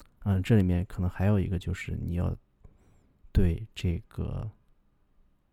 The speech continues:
嗯，钱包应用的密码，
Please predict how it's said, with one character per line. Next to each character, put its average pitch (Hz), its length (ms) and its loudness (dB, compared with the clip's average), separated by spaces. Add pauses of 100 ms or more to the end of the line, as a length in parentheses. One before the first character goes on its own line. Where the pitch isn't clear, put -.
(260)
嗯， 98 540 -4 (380)
钱 92 360 0
包 110 220 4
应 117 160 4
用 110 160 4
的 - 80 -4
密 104 160 2
码， - 220 -8